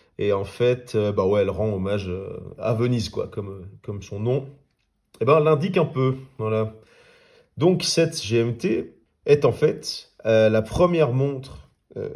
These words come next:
à utiliser le calibre de chez Seiko, donc le N H trente-quatre A G M T,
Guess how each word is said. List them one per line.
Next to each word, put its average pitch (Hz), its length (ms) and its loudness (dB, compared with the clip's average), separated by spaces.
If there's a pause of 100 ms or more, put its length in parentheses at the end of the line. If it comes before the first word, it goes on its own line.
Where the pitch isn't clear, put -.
à 110 140 2
utiliser 117 420 -2
le 104 300 -2
calibre 131 420 0
de 107 140 -4
chez 120 200 -4
Seiko, 143 540 -6
donc 95 260 -10
le 104 280 -8
N 143 120 2
H 135 160 -2
trente-quatre 123 540 -4
A 123 160 0
G 110 180 -4
M 110 140 -4
T, 185 300 -4